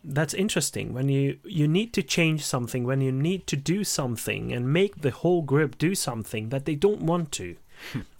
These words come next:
Speaker 1: uh, but you have a, a reason for that to, to, to, to be done, uh, then your job is to explain that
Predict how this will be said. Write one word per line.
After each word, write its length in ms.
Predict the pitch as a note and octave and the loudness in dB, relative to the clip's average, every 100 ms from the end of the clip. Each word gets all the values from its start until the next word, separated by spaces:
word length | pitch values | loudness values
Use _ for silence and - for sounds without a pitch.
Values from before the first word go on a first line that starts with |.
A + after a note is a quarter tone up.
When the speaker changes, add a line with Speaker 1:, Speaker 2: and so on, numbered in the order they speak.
| - - | -10 0
Speaker 1:
uh, 440 | B2 A#2+ A#2+ A#2+ - C#3 | 2 4 2 0 -2 2
but 260 | C#3+ C3+ - - _ _ _ - - _ _ _ _ - | 4 4 0 -14 _ _ _ -20 -20 _ _ _ _ -4
you 360 | C#3 C#3+ D#3+ | 0 4 4
have 360 | C#3 F3 F3 E3 - | 4 4 4 2 2
a, 280 | C#3 C3 C3+ _ - - | 4 2 -2 _ -6 -2
a 80 | |
reason 800 | B2 C3 F#3 G#3+ C#3+ A2+ G2 - - | 0 2 4 4 2 0 -2 -10 -12
for 160 | C#3+ A#2+ | -6 -4
that 340 | G#2+ A2+ - - - | -2 -4 -6 -10 -6
to, 260 | A#2 A2+ - | -4 -4 -8
to, 140 | - E3+ - | -16 -16 -12
to, 220 | - A2+ | -8 -8
to 160 | A2+ B2 | -6 -6
be 120 | A#2 | -6
done, 380 | A2 D3+ G#2+ G#2 - - - - - _ - | 0 0 0 -8 -12 -20 -20 -20 -20 _ -4
uh, 360 | D3 C3+ C3+ C#3 - _ - | 2 4 4 2 -2 _ 0
then 400 | D#3 D#3 D#3+ - _ _ | 4 4 2 -4 _ _
your 240 | C#3 F3+ G3+ | 2 4 4
job 380 | - C3 A#2 - | 4 4 2 -2
is 180 | C3 - | -4 -2
to 140 | C#3 | -4
explain 560 | B2+ - - D3+ F3+ F3 | -4 -6 -2 2 2 2
that 320 | G#2 - | 0 -2